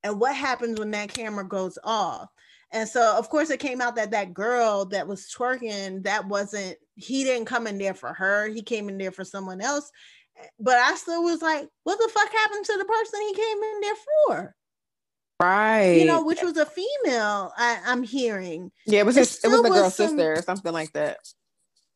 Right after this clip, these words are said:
Speaker 1: S-, right. And that's still some next shit. 'Cause the way that girl screamed and fell back, it's just like, assuming that was one of the girls or whatever that he came in there for. Like,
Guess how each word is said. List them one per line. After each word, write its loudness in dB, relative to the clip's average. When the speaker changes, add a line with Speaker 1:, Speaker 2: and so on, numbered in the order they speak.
Speaker 1:
S-, -20
right. -2
And -6
that's -4
still -6
some -6
next -6
shit. -10
'Cause -2
the 2
way 0
that -2
girl -2
screamed -8
and -8
fell -6
back, -4
it's -10
just -10
like, -4
assuming -4
that 0
was -8
one -10
of -12
the -10
girls -8
or -8
whatever -10
that -10
he -14
came -12
in -14
there -10
for. -12
Like, -10